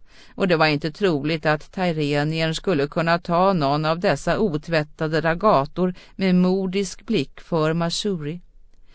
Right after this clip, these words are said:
Den sorts kvinnor som var villiga att marschera med Mashema brukade få männen omkring att se ut som knåpare. Men säg åt dem att vara försiktiga.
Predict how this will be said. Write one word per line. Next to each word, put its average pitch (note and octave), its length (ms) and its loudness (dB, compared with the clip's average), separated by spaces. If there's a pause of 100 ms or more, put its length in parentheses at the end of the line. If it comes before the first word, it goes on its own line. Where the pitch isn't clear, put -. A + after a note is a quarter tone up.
(240)
Den A#3 380 6
sorts D#3 400 0
kvinnor D#3 560 -2
som E3 220 -2
var D#3 160 4
villiga D#3 580 0
att D#3+ 200 0
marschera F3+ 640 0
med C#3+ 200 -2
Mashema D#3 640 -2 (260)
brukade D3+ 420 0
få E3 140 0
männen D3+ 420 2
omkring D3+ 580 0
att D3+ 120 0
se D#3+ 140 -4
ut D3 160 -2
som D#3 220 -2
knåpare. D#3+ 720 -2 (1160)
Men G#3+ 360 2 (120)
säg G#3 280 0
åt G#3+ 260 2
dem F#3 140 2
att F3+ 140 4
vara D#3 260 4
försiktiga. D3+ 760 -8